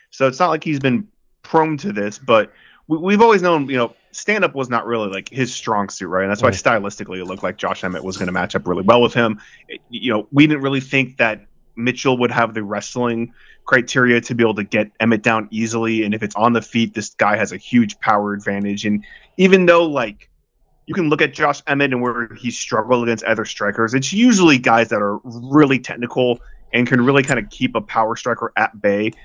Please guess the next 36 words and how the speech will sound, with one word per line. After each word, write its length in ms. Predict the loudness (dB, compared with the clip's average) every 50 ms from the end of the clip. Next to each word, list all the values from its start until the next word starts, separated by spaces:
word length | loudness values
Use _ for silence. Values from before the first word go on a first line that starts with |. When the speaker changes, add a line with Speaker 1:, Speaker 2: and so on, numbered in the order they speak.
| -20 -20 _ _
Speaker 1:
Um, 320 | 2 2 4 4 2 -2 -8 _ _ _ -20 -20 _ _ _ _ _ _ _ _ _ _ _ _ _ _ _ -2
Bryce 300 | 0 2 2 2 0 -4
just 160 | -8 -8 -6
isn't 280 | -6 -6 -4 -6 -2 0
that 220 | 0 0 0 -2
guy. 240 | -2 -2 -2 0 -2
Like, 160 | -4 -6 -6 -8 _ _ _ _ _ _
Bryce's 400 | 2 2 2 2 0 -2 -4 -6
stand-up 500 | -2 -2 0 0 2 2 2 0 -2 -8
just 260 | -12 -12 -12 -14 -18 _ _
really 320 | -4 -2 0 0 0 -2
isn't 240 | -2 -4 -2 -2 -2
at 60 | 0
that 160 | -2 -2 -4
technical 360 | -6 -6 -6 -4 0 2 2 4
level 360 | 4 4 6 6 4 4 2 -6 -16 _
to 100 | -2 -2
keep 220 | 2 2 0 2
someone 240 | 2 2 2 2 2
as 100 | 0 -4 -6
dangerous 500 | -6 -4 -4 -2 -2 0 0 -2 -2 -4
from 180 | -6 -4 -4 0
Josh 260 | 2 2 2 2 0 -2
Emmett 260 | -2 0 0 -2 -2
from 260 | -2 0 0 0 2
being 220 | 4 4 4 4
able 160 | 4 2 2 0
to 80 | -2 -4
get 220 | -2 0 0 0
in 80 | 2 0
the 60 | 0
pocket 360 | 2 4 4 4 4 2 -2
and 140 | -2 -2 -2
land 200 | -2 -2 0 2
that 160 | 0 0 2
big 180 | 0 0 0 0